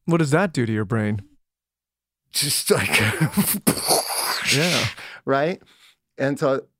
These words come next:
Speaker 2: I remember where it was. We were just at Coachella this weekend. It was on Miles Avenue. I remember so vividly being in the car with my mother.
Speaker 1: 'Cause you grew
Speaker 2: 'Cause
Speaker 1: up in the Palm Springs
Speaker 2: Yeah, I
Speaker 1: area.
Speaker 2: grew, grew up in
Speaker 1: Okay.
Speaker 2: Palm Desert.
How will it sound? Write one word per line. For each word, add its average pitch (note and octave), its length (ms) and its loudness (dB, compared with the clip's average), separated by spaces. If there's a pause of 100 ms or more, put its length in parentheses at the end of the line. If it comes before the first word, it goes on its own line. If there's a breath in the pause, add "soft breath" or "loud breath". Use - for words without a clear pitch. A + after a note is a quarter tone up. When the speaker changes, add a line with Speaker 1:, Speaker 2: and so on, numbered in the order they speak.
Speaker 2:
I A#2+ 100 0
remember F3 460 2
where C3+ 100 2
it - 60 -4
was. D#3 280 2
We C3+ 280 2
were D3 80 0
just C#3 200 -4
at A#2 120 0
Coachella C#3+ 340 0
this A#2 200 -2
weekend. A2+ 320 0
It G#2+ 100 -2
was A2+ 200 -2
on B2 300 0
Miles C3+ 400 2
Avenue. C3 340 0
I G#2 100 0
remember C3 640 2
so C#3 220 2
vividly C3 540 0
being C3 360 2
in D3+ 120 2
the C#3+ 80 0
car C3+ 240 0
with B2+ 120 -2
my B2 160 0
mother. G#2+ 380 -2 (100)
Speaker 1:
'Cause D#3+ 140 4
you F3 60 4
grew D#3 100 4
Speaker 2:
'Cause G3+ 80 4
Speaker 1:
up F3 80 0
in F3+ 60 4
the E3 60 0
Palm D#3 220 2
Springs C#3 200 0
Speaker 2:
Yeah, C#3 80 2
I C3+ 60 4
Speaker 1:
area. C3+ 200 0
Speaker 2:
grew, B2 160 -2
grew C3 140 0
up B2 80 2
in A2 60 -2
Speaker 1:
Okay. G2+ 80 -4
Speaker 2:
Palm A#2 200 0
Desert. A2 420 -4